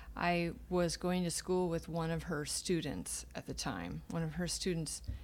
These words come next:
had come to the U S to be a grad student. And then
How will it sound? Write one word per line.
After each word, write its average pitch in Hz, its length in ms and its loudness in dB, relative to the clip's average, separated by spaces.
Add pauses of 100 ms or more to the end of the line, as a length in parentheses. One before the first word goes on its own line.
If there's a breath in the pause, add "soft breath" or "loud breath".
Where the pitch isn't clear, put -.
(120)
had 160 180 -6
come 175 200 0
to - 120 -6
the 165 80 0
U 156 140 2
S 139 240 -2
to - 120 -6
be 143 300 -2
a - 40 -8
grad 135 340 -4
student. - 360 -6 (200)
And 170 180 4
then 165 340 2